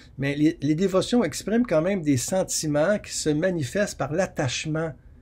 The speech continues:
tendre et respectueux qu'on a envers des figures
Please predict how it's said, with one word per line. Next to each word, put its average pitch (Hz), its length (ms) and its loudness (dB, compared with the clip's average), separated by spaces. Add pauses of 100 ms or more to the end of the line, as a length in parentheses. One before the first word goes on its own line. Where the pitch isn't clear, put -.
(400)
tendre 156 520 -2
et 143 60 -2
respectueux 135 720 -4
qu'on 123 340 0
a 175 180 0
envers 131 300 0
des 139 100 0
figures 170 560 2